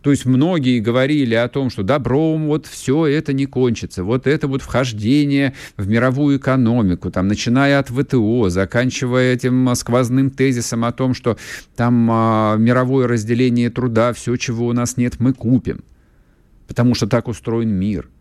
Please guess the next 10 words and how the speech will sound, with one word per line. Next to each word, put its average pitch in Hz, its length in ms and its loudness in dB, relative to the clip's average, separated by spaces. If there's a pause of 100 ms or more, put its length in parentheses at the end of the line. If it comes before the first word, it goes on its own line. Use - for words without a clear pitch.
(340)
То 127 80 0
есть 117 160 0
многие 151 500 2
понимали, 131 480 -2
что 107 180 -6
добром 131 420 0
это 113 160 -6
не 113 100 -2
закончится, 131 640 -4
но 120 280 -2